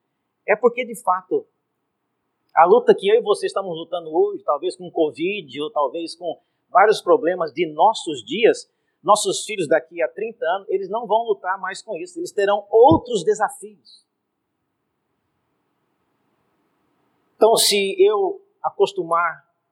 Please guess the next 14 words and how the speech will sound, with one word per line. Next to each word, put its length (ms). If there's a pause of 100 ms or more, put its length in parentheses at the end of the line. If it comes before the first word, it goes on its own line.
(140)
o 60
meu 160
filho 320
a 80
lutar 440
somente 520
comigo, 440 (640)
"Ajuda 240
aí, 40
meu 120
filho, 200 (440)
pega 240
isso 160
aí, 140